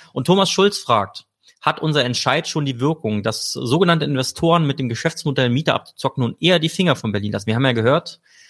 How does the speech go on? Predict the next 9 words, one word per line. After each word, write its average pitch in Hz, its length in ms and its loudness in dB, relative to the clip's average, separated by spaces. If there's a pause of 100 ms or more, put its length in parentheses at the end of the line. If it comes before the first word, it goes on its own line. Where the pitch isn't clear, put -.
(160)
Herr 107 120 -2
Professor 110 480 -2
Simons 139 380 0
von 113 120 -6
Empirica 139 480 0
rät 117 340 2
seinen 127 340 0
Investoren, 139 840 0
äh, 117 340 -4